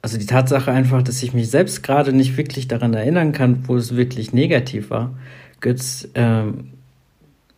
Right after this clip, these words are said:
ja, es ist vielleicht eine Nebenwirkung der Norm, dass man eben diese Erfahrung dann unterdrückt, weil ja diese Sätze sozusagen irgendwie zum Repertoire gehören. Und, äh, ja, dass man sie dann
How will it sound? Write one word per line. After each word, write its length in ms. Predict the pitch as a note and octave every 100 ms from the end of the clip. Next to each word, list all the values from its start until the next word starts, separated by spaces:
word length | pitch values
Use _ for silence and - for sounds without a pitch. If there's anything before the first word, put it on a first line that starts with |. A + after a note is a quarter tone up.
| - C2+ - _ _ -
ja, 280 | A#2 C3 A#2+
es 280 | G2+ B2
ist 140 | B2+ -
vielleicht 480 | - A#2+ A#2 A#2 -
eine 100 | A#2
Nebenwirkung 720 | A#2 C#3 F3 D#3+ D3 C3 B2+
der 120 | B2
Norm, 440 | A#2 C3+ D#3+ C3+
dass 200 | B2+ -
man 200 | B2 A#2
eben 320 | A2+ A#2 A2+ A2
diese 420 | A2+ G#2+ A2 A#2 - - -
Erfahrung 560 | - G#2+ A#2+ B2 C3+ B2+
dann 160 | A#2
unterdrückt, 720 | G#2 A#2 A2+ G#2+ C#3+ - - - _
weil 280 | - A2+ A2
ja 120 | G#2+
diese 260 | G#2 G#2+ G#2
Sätze 340 | A2+ A#2 A#2+
sozusagen 560 | A2 G#2 - G#2+ G2+ G#2
irgendwie 220 | A2+ G#2+
zum 220 | - G2+
Repertoire 680 | G#2+ G#2 G#2 G2+ G#2 C3 D3+
gehören. 500 | - B2+ C3 C3+ - - - _ _ _ _ _ -
Und, 360 | A2+ A2 G#2+
äh, 400 | - A2+ A2 G#2 G#2 - - _ _ _ _ _ _ _ _ _ _ _ _ _ _ _ _ _ _
ja, 120 | -
dass 160 | D3 B2+
man 140 | C3+
sie 220 | C3 B2+ B2+
dann 480 | C3 B2+ C3 C3